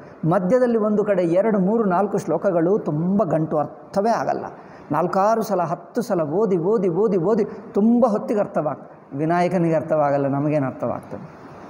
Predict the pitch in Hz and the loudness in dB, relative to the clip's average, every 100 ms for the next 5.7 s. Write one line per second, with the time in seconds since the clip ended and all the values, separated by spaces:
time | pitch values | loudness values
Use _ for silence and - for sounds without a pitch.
0 | - - - 123 117 165 196 202 - - | -8 0 0 2 2 2 4 2 0 -2
1 | 202 180 180 - - - - 123 147 147 | 0 0 0 -4 -16 -10 -4 -2 0 -4
2 | - - 175 208 226 208 208 160 165 190 | -10 -6 2 2 2 2 2 2 2 2
3 | 180 170 208 214 190 165 147 196 202 196 | 0 2 2 0 0 0 0 0 0 2
4 | 196 196 - 156 175 165 170 165 - 165 | 2 0 -2 -2 0 2 2 0 0 0
5 | 147 151 151 151 165 - | 0 0 0 -2 -4 -12